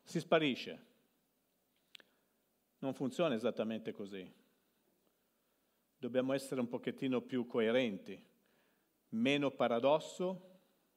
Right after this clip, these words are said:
più coerenza. È così che deve funzionare. Ci inventiamo scuse, ci sentiamo, come detto prima, inadeguati, ci sentiamo piccoli,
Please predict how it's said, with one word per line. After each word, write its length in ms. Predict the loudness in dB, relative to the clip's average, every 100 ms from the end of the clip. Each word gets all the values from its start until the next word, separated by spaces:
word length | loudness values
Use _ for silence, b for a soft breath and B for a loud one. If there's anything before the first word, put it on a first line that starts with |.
| _ _ -8
più 140 | -6
coerenza. 680 | 0 2 2 -2 -4 -12 -20 -20 _ _ _ _ _ _ _ _ _ _ _ _ _ _ _ _ _ _ _ -20
È 120 | -18
così 280 | -14 -10 -10
che 140 | -8
deve 180 | -10 -10
funzionare. 680 | -12 -16 -14 -16 -16 -20 _ _ _ _ _ _ _ _ _ _ -12
Ci 160 | -4
inventiamo 480 | -2 0 0 -2 -2
scuse, 520 | -6 -6 -4 -6 -12 -16 b b b b b b -16
ci 120 | -12
sentiamo, 600 | -6 -4 0 0 0 -4
come 300 | -6 -6 -2
detto 320 | -2 -2 -8
prima, 480 | -4 -2 -2 -4 -8 -14 b b b _
inadeguati, 840 | -6 -4 -4 2 2 2 -4 -18 -20 _ _ _
ci 140 | -12 -8
sentiamo 480 | -6 -2 0 -2 -2
piccoli, 580 | -2 -2 -2 -10 -10